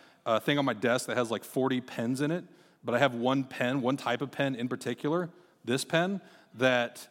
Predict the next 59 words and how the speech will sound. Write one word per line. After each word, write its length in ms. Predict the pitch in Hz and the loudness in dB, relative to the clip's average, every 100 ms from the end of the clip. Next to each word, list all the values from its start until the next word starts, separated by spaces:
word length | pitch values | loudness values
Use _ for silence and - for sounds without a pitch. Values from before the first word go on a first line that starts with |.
| _ _ _ | _ _ _
if 160 | 143 127 | 0 2
I 140 | 135 | 2
can't 220 | 139 151 | 2 0
find 260 | - 139 131 | 2 2 2
this 140 | 131 | -2
pen, 260 | - 139 139 | -2 0 2
like, 200 | 120 113 | 0 0
I 100 | 113 | 2
won't 220 | 117 123 | 2 0
write. 340 | 104 107 165 - - - _ _ _ _ - _ - _ - | 0 0 0 -4 -18 -20 _ _ _ _ -20 _ -20 _ -2
And 160 | 131 | 0
so 140 | - 143 | 4 6
I'll 180 | 165 143 | 6 4
look 240 | 160 - | 2 2
throughout 220 | 139 131 | 4 4
the 80 | 131 | 2
entire 340 | 123 135 131 | 2 4 4
house 280 | 123 127 113 | 4 2 2
for 100 | - | -2
this 140 | 110 - | -4 -4
pen 340 | - 120 101 | -2 -2 -2
before 280 | 104 - 110 | -6 0 2
I 100 | 113 | 2
write 300 | 110 120 110 | 2 0 2
down, 220 | 120 110 | -2 0
like, 220 | 107 107 | -2 -2
the 100 | 120 | -2
one 420 | 110 107 113 113 | -2 -2 0 0
note 280 | 110 110 123 | 0 -2 -2
that 120 | 113 | -4
really 240 | 104 107 110 | -4 -4 -2
was 160 | 101 | -4
meaningless 440 | 107 107 117 113 107 | -6 -6 -4 -6 -6
and 80 | 104 | -4
I 20 | |
already 160 | 107 104 | -4 -4
have 100 | 104 | -4
memorized 400 | 104 107 107 110 | -4 -2 -2 -4
in 20 | |
my 100 | 101 | -6
head 140 | 107 | -6
anyways. 440 | 104 117 143 156 - - - - _ _ _ _ _ _ _ _ _ _ _ _ _ | -6 -6 -6 -8 -14 -20 -20 -20 _ _ _ _ _ _ _ _ _ _ _ _ _
So 140 | - | 2
we 80 | 180 | 4
can 100 | 185 | 4
relate 220 | 180 226 | 4 2
to 80 | 143 | 0
this, 220 | 110 98 | -4 -4
right? 220 | 113 135 143 | 0 0 0
So 140 | 147 | -2
she 160 | - 180 | 0 2
goes 240 | 151 151 | 2 2
and 80 | 139 | -2
she 80 | - | -2
tracks 320 | - 135 - | 2 2 2
down 140 | 131 | -2
this 160 | 131 127 | -2 -4
one 180 | 123 131 | -4 -6
coin. 440 | - 101 95 104 | -8 -8 -10 -14